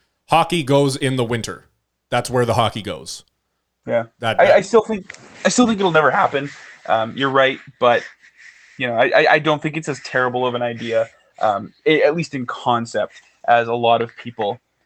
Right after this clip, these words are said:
Speaker 2: uh, may see it. And speaking of terrible ideas in concept, our next question here is, are the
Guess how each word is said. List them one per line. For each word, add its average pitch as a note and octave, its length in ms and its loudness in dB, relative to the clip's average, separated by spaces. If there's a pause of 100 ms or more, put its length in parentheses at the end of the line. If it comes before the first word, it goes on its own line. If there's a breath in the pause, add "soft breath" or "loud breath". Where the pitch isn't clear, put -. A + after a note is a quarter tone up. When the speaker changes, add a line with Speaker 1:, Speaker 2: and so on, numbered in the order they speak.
(140)
Speaker 2:
uh, F#2+ 160 -2
may G#2+ 240 -6
see G#2 240 -6
it. - 100 -4 (400)
And D#3 140 -2
speaking C4 380 2
of E3+ 100 -2
terrible D#3 440 4
ideas A#2 440 0
in G2+ 80 -14
concept, C#3 560 -4 (260 loud breath)
our F3+ 140 4
next G#3+ 420 -2
question C#3 460 -2
here A2+ 300 -4
is, B2 340 -4
are F#3+ 180 4
the G#3 160 0